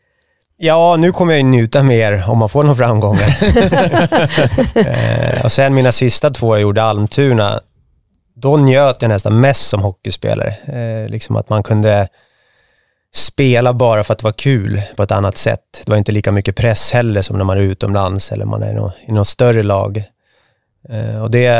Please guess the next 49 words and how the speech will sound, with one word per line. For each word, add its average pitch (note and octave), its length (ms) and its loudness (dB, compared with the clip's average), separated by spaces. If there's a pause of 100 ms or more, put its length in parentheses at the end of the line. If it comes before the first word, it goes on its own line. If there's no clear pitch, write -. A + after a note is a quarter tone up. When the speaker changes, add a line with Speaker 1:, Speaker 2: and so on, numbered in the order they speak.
(600)
Speaker 1:
nej, C#3+ 100 0
men C#3 100 2
det C3+ 80 2
är D3+ 40 4
jag C#3 80 0
glad C#3 280 2
för D3+ 100 -2
att D3+ 60 0
jag - 80 0
fick - 240 -4
de A2 120 0
där F#2+ 80 0
två G2+ 160 -4
sista G#2+ 340 -2
åren, G#2+ 240 2
för A2+ 80 -8
då A#2 100 2
var B2+ 220 2
det A2+ 60 0
verkligen G2+ 360 -2
med G2 140 0
leende G2+ 360 0
på G#2 120 -4
läpparna G#2+ 440 -2
jag G2+ 100 0
gick G2+ 120 -8
ner F#2+ 100 -4
till G2 300 -8 (100)
ishallen G2+ 480 -4
varje G2 300 -2
dag, G2+ 240 -2
liksom G2+ 220 -8
träffa G2+ 300 -4
grabbarna, G2 420 -2
sitta G2+ 220 -4
i G2+ 40 2
omklädningsrummet G2 880 -4
och, G#2 200 -6 (600)
ja, - 60 -12
men A2+ 140 -2
bara A2 140 0
njuta A#2 380 2
av G#2+ 60 -4
en A2 100 0
träning A2 680 -2
på G#2+ 100 -4
ett G2+ 80 -4
annat G2+ 240 -2
sätt. A2 180 -10